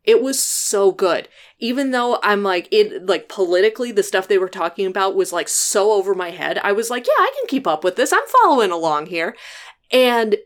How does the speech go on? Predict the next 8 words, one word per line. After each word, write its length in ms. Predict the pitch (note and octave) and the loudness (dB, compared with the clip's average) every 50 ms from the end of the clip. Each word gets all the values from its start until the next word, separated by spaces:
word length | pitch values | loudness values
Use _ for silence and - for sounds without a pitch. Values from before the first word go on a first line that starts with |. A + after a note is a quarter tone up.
| _ _ _ - A#3 | _ _ _ -10 -6
because 560 | G#3+ G#3+ G3 - - - A#3 A#3+ C4 C4 C#4 | -6 -6 -6 -6 -6 -2 -2 0 0 0 -2
of 160 | C#4 G3+ - - | -4 -4 -2 0
all 240 | F#3 F#3 F#3 G3+ G3 | 0 2 4 2 2
of 100 | G3 - | 0 -2
her 640 | - - - F#3+ F#3+ F#3 F3+ F3 F3+ F3+ F3 F3 - _ _ _ _ _ _ _ _ _ _ _ _ _ _ - | -8 -10 -4 0 2 2 2 2 2 0 0 -2 -8 _ _ _ _ _ _ _ _ _ _ _ _ _ _ -4
experience 1040 | G3+ - - - - - - B3+ D4+ D#4+ D#4 B3+ G3 E3 D3 C#3 C#3 - - - - - | -4 -2 -2 -4 -4 -4 -4 -2 -2 0 0 0 0 0 -2 -4 -8 -8 -10 -10 -12 -8
working 540 | F#3+ F3 F#3+ G3 G3+ G3+ A3 G3+ F#3+ F#3 - - - | -2 0 0 0 0 0 0 0 2 0 0 -2 0
in 460 | G3 F#3+ F#3 F3+ F3 E3+ F3 F3+ | 2 2 2 2 0 -2 -4 -8